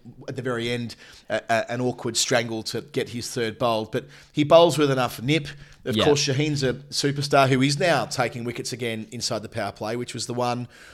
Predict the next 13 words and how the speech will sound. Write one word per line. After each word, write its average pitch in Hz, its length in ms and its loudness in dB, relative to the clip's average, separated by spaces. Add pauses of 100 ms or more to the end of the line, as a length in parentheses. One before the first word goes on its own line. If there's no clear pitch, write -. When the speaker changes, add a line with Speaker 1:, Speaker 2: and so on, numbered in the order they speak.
(180)
Speaker 1:
for 131 140 0
whatever 127 260 4
reason, 113 300 0
question 117 400 -4
mark 110 220 -4
about 110 160 -4
his 104 120 -6
output 104 300 -6
so 107 200 -6
far 107 220 -8
in 101 60 -10
this 101 140 -12
tournament. 127 400 -6